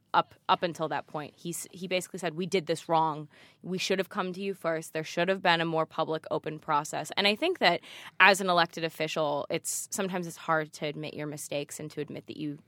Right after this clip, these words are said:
you messed up. And, I, you know, he, he won a lot of points with the people in the community doing that. Obviously, you know, there were still people who were there saying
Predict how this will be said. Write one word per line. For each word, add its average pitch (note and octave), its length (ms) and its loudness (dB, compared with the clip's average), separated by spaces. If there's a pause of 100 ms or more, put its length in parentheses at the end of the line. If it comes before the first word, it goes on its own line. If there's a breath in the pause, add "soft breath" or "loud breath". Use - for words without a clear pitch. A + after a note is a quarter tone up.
you D3 140 -10
messed C#3+ 400 -8
up. D3 320 0
And, D3 420 -10 (240)
I, - 140 -10
you - 100 -8
know, E3 120 0
he, F#3 260 -8
he A3 160 -4
won C4 160 2
a D4+ 60 2
lot C#4+ 160 6
of B3 60 0
points C4 400 0 (300 loud breath)
with F3+ 140 0
the F3 40 -4
people F3+ 260 -2
in F3 80 0
the E3+ 40 -4
community E3+ 440 -2
doing E3 240 0
that. D3 180 -4
Obviously, G#3 460 4
you E3+ 120 -2
know, E3+ 120 0
there E3 120 -2
were E3+ 80 -2
still D#3+ 220 -4
people D#3+ 380 -4
who D#3+ 100 -4
were D3 160 -2
there D3 220 -4
saying C#3+ 540 -6